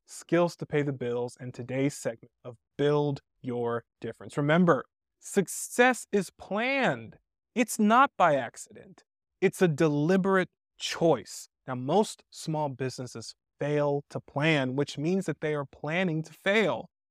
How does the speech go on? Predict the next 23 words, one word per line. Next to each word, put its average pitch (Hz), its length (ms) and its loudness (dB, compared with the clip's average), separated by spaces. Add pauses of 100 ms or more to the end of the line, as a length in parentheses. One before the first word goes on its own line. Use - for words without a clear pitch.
(180)
And 165 140 2
we 240 140 4
can 233 160 2
determine 185 580 4
how 196 460 0
successful 202 640 0
we 160 140 0
want 156 300 0
our 143 80 0
businesses 135 560 -2
to - 100 -8
be 127 380 -6 (320)
and 196 320 4
grow 127 220 0
simply 196 720 -4 (340)
by 135 160 4
designing 135 760 -2
the 180 100 -2
success - 560 -2
we 127 200 -6
envision 120 640 -4 (380)
in 160 440 2
an 139 140 -2